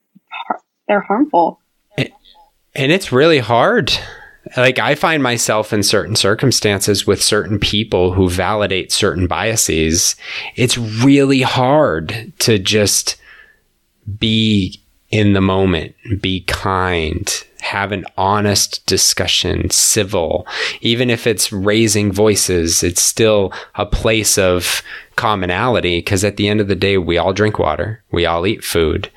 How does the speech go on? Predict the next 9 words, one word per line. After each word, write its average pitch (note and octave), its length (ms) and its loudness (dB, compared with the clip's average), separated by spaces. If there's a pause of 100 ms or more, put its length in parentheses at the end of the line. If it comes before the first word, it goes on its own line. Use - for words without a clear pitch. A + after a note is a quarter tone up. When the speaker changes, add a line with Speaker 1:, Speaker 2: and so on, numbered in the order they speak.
(340)
Speaker 2:
we F#2 120 0
all F#2+ 200 0
use G2+ 320 0
the F#2+ 100 0
same G2 380 0
type G2+ 260 -2
of F#2+ 80 -2
facilities, F2+ 960 -2 (460)
right? G2+ 320 -4